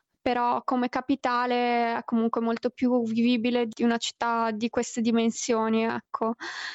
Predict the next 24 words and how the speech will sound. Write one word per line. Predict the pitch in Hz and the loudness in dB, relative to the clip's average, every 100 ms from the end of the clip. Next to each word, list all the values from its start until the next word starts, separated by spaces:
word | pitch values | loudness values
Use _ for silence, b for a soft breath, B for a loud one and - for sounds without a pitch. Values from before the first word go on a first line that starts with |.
| B _ | B _
Eh, | - 254 254 254 247 | -2 0 2 2 2
è | - | 4
molto | 294 302 349 | 4 4 2
diversa, | 311 277 262 302 - - 339 349 339 - 240 240 233 233 233 | 2 2 0 -2 -4 -2 2 2 2 0 -2 0 0 0 0
eh, | 233 | -2
sia | - 254 247 247 240 | 0 2 2 2 0
architettonicamente | 240 247 - 254 247 - 262 262 254 262 254 254 269 | 0 -4 -2 -2 -2 0 2 4 4 2 2 2 0
parlando | - 240 240 240 254 285 285 311 302 | -2 -2 0 0 2 2 4 2 0
che | 254 233 240 240 | 0 0 0 -2
culturalmente | - 233 - 233 233 220 220 240 | -2 -4 -2 -2 0 2 2 0
parlando, | - 254 247 240 262 285 302 | -2 -2 0 2 4 4 4
nel | 254 226 | 2 0
senso | 240 233 247 | 0 0 -2
che | - 233 | 0 0
offre | 233 - - 254 247 247 B B B | 0 -2 -4 0 0 -2 B B B
di | 262 254 | 0 2
tutto | 269 - | -2 0
e | 254 | 0
di | 233 | 0
più. | - 208 | 2 2
Eh, | 208 _ _ _ - 220 233 226 233 | 2 _ _ _ -6 -2 0 0 0
è | 247 | 2
molto | 254 254 285 | 2 2 -2
aperta, | 285 269 262 277 294 - 311 320 330 | -2 -2 0 -2 -4 -2 0 2 0